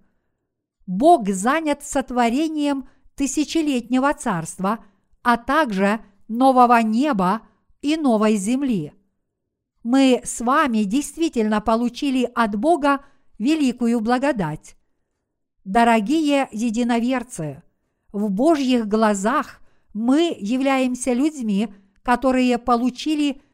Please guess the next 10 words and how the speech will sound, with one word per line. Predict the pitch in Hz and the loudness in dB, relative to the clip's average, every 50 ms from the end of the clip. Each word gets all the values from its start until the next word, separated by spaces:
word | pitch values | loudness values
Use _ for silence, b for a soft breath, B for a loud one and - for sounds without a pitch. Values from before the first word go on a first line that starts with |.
| b b b - | b b b -2
такую | 285 302 302 - 269 254 233 233 226 | -2 -2 0 0 0 0 2 0 0
же | 208 220 226 220 214 214 - | 2 2 4 4 2 0 -2
благодать, | 185 190 214 220 214 202 214 202 190 185 220 277 294 262 - - - - - _ _ _ _ _ | -4 -2 0 0 0 0 0 -2 -2 -2 -2 -2 -4 -6 -8 -14 -18 -18 -20 _ _ _ _ _
как | - - 254 240 240 240 - - | -2 2 2 2 2 -2 -8 -10
Ной. | - 220 233 254 262 247 220 180 156 147 - - _ _ _ _ _ _ _ _ _ _ _ _ _ _ _ _ _ _ _ _ _ _ _ _ _ _ _ | -6 -2 0 2 2 2 0 -2 -2 -6 -10 -16 _ _ _ _ _ _ _ _ _ _ _ _ _ _ _ _ _ _ _ _ _ _ _ _ _ _ _
Когда | - 240 240 226 233 233 269 | -2 -2 -2 0 2 2 2
я | 269 262 254 247 247 247 | 2 4 4 4 4 2
об | 240 240 - 240 233 202 247 | 2 0 -2 -2 0 0 0
этом | 254 254 262 247 226 233 | -2 0 0 -2 0 0
размышляю, | 226 233 220 214 214 226 220 - - 240 247 269 294 269 214 190 196 233 b | 0 0 -2 -2 -4 -4 -4 -4 -4 -2 0 0 0 2 0 0 -2 -2 b